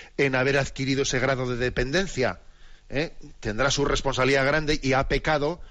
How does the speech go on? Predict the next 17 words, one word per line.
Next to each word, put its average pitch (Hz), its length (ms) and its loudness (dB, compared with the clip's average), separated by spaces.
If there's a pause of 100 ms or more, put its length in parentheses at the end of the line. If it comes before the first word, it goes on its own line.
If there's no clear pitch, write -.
(300)
obviamente, 139 480 0
para 135 240 2
poder 135 260 0
llegar 139 400 0 (380)
a 143 80 2
adquirir 139 500 -2
ese 143 260 2
grado 135 360 2
de 143 80 2
esclavitud 131 580 0
con 123 240 -4
el 110 80 2
alcohol, 110 460 2
¿eh? 170 120 0 (380)
Entonces, 131 240 -2
bueno, 135 220 2
pues, 117 120 -4